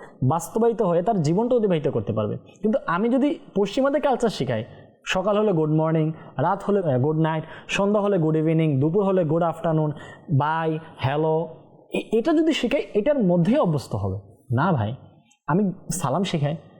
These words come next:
ইসলামিক কালচার শিখাই, এটা আমার জন্য অনেক বড় উপকার হবে। আমার সন্তান যদি ইসলামিক কালচারের নিয়মে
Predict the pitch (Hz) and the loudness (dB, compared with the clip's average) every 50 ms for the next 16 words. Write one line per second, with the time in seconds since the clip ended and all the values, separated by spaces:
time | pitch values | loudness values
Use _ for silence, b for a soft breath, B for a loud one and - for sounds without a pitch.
0 | - - _ - 170 156 - - 220 233 269 - - - 185 196 196 196 269 277 | -20 -14 _ -4 -4 -2 0 0 2 2 0 0 -2 -2 -2 -2 0 0 -2 -2
1 | - - 190 - 123 101 98 - - 156 160 254 247 262 240 233 254 247 190 190 | -2 -2 -2 -2 -2 -4 -4 -2 -4 -4 -2 0 0 2 2 2 2 2 2 0
2 | 233 233 226 254 233 220 185 - 269 - 302 269 220 170 135 131 127 131 165 202 | 2 2 2 2 2 2 0 -2 0 0 0 0 0 0 0 0 -2 0 0 -2
3 | 240 220 - - - 180 160 165 165 180 190 165 165 175 185 B B B B B | -2 -2 -4 -4 -4 -2 0 0 0 0 0 0 0 -2 -2 B B B B B
4 | B B - 127 117 117 165 220 220 196 160 131 135 151 B B B B B - | B B 0 0 2 2 2 2 2 2 0 0 -2 -4 B B B B B -2
5 | 180 - - - 220 214 226 254 247 254 - - 190 190 202 185 240 269 285 285 | -2 -2 0 -2 0 0 0 0 -2 -4 -4 -2 -2 0 0 0 2 2 2 2
6 | 262 247 254 240 233 220 185 | 2 2 2 2 0 0 -2